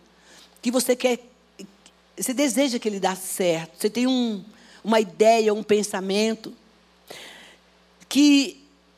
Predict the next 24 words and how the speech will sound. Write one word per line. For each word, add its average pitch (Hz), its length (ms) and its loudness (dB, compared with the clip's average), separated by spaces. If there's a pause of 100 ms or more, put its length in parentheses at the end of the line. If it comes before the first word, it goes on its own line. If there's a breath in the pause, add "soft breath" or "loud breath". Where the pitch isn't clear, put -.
(160)
parece 269 420 2
que - 140 2
é 233 80 0
bom 180 480 -4 (1700 loud breath)
e, 262 460 2
e 277 60 2
que 269 180 2
é 262 80 6
de 240 120 -8
Deus. 190 680 0 (960 loud breath)
Mas 269 360 4 (120)
você 302 300 0
não 339 180 2
tem 320 260 4
o 277 80 4
aval 214 400 2
do 185 100 -10
Espírito 180 440 -6
Santo. 151 600 -8
Eu 262 160 2
contei 302 280 -4
aqui 214 140 -6
uma 185 120 -2
história 180 560 0